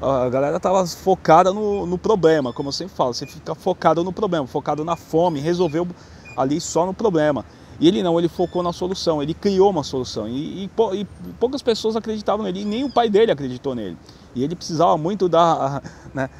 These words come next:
da bicicleta do pai pra fazer com que criasse uma, um, <laughs> uma invenção dele lá, uma coisa que ele foi pegando umas peças do lixão, né?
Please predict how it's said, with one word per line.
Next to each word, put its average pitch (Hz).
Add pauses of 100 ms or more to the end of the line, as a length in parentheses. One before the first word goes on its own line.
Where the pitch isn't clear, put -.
da 131
bicicleta 175
do 165
pai 151 (280)
pra 143
fazer 160
com 170
que 165 (280)
criasse 156
uma, 139
um, 127 (280)
<laughs> 143
uma 139
invenção 170
dele 156
lá, 151
uma 135
coisa 156
que 143
ele 139
foi 156
pegando 147
umas 127
peças 143
do 139
lixão, 143 (320)
né? 131